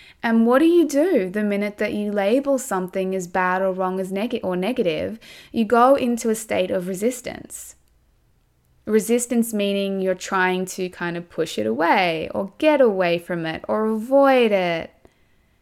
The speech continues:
in some shape or form. And usually your body kind of contracts around it. Your body kind of shuts down and is like, "Oh, I don't like this thing. I don't want this thing." You might go into a state of stress.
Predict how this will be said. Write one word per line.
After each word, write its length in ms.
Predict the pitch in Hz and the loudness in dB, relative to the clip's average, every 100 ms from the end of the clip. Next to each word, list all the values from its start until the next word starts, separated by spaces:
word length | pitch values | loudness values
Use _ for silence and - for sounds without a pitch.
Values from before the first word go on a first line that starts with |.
| _ _ _ | _ _ _
in 140 | 208 202 | -6 -4
some 260 | 202 185 | -2 -2
shape 260 | 185 - 180 | -2 -4 -4
or 80 | 185 | -6
form. 380 | - 254 190 | -2 0 0
And 200 | 185 214 | 0 2
usually 380 | 220 277 381 320 | 2 2 2 0
your 160 | 208 196 | 0 -2
body 460 | 180 202 294 269 | 0 2 4 2
kind 220 | 220 202 190 | -2 -4 -6
of 60 | |
contracts 560 | 185 180 - 233 - - | -6 -6 -4 -4 -6 -6
around 320 | 165 151 - | -6 -6 -10
it. 200 | - - _ _ _ _ _ _ _ _ - - | -12 -14 _ _ _ _ _ _ _ _ -18 -10
Your 120 | 196 | -4
body 280 | 214 285 233 | 0 0 0
kind 240 | 196 190 | -2 -4
of 60 | 180 | -4
shuts 280 | 185 180 | -8 -10
down 300 | - 190 175 | -8 -6 -6
and 80 | 175 | -8
is 100 | 175 | -10
like, 280 | - 185 - - - - _ | -10 -12 -14 -20 -20 -20 _
"Oh, 240 | 240 254 254 | -2 0 0
I 120 | 226 | 0
don't 160 | 220 220 | -2 0
like 240 | 202 208 | -2 -2
this 180 | 220 - | -8 -6
thing. 240 | 196 190 | -6 -6
I 80 | 190 | -4
don't 180 | 185 180 | -4 -2
want 220 | 180 185 | -4 -4
this 160 | 185 - | -8 -4
thing." 420 | 185 180 175 175 - - | -4 -2 -4 -6 -12 -14
You 100 | 208 | -6
might 180 | 196 - | -6 -4
go 120 | 180 | -4
into 220 | 175 175 | -4 -4
a 40 | 190 | -8
state 320 | - 180 170 | -6 -6 -6
of 80 | - | -6
stress. 760 | - - 240 220 214 220 - | -8 -8 -2 0 0 -2 -10